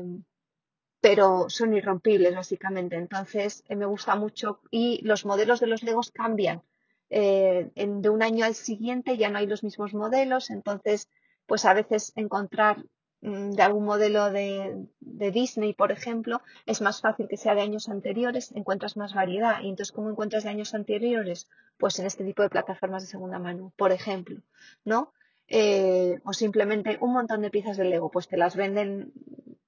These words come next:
pues a-, al por mayor casi, entonces no pagas casi dinero por un juego que al final van a jugar muchísimo. Así que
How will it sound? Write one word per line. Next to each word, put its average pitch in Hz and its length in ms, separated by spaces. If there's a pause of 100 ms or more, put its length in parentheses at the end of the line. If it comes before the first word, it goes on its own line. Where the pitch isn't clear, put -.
(280)
pues 190 220
a-, 170 120
al 190 200
por 190 180
mayor 185 360
casi, 175 240
entonces 190 240
no 190 160
pagas 202 420 (320)
casi - 300
dinero 202 380
por 196 180
un 196 220
juego 208 340
que 196 100
al 190 80
final 185 260
van 185 120
a 185 60
jugar 185 360
muchísimo. 190 680 (760)
Así - 280
que 208 320